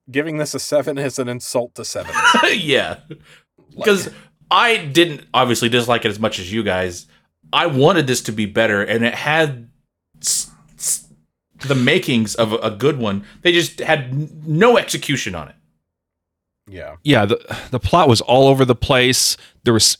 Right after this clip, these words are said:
Speaker 3: interesting threads that were surrounded by just inane bullshit. There was a lot of characters whose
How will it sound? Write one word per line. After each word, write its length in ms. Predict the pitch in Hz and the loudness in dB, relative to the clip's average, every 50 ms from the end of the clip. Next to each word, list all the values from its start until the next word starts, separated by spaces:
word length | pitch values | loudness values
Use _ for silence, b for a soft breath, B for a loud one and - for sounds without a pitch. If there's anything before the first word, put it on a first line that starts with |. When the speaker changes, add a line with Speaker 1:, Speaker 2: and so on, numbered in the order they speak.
| _ _ | _ _
Speaker 3:
interesting 500 | - 147 143 - 156 139 - - 143 127 | 2 4 6 6 4 4 6 4 4 2
threads 400 | - - - 131 123 127 120 110 | 2 2 2 2 4 4 2 2
that 100 | 127 110 | 2 2
were 80 | 95 107 | 4 2
surrounded 480 | - - 113 110 110 120 123 123 107 | 2 2 4 4 4 4 4 2 2
by 160 | 98 117 110 110 | 2 2 2 2
just 220 | 98 107 - - | 2 0 -2 -2
inane 380 | - 110 104 101 104 110 110 107 | -2 0 0 2 2 2 2 2
bullshit. 640 | 92 98 101 107 107 - - 120 113 113 110 - b b b b b b _ _ | 2 2 2 2 2 2 4 4 4 4 4 2 b b b b b b _ _
There 80 | - - | 0 0
was 80 | - 113 | 2 4
a 40 | 117 | 4
lot 140 | 117 123 117 | 2 2 2
of 80 | 107 - | 0 -2
characters 680 | - 120 117 120 127 123 - - 127 123 123 - - | 0 2 2 4 2 2 2 2 4 4 4 4 4
whose 220 | 120 113 104 - | 2 2 2 0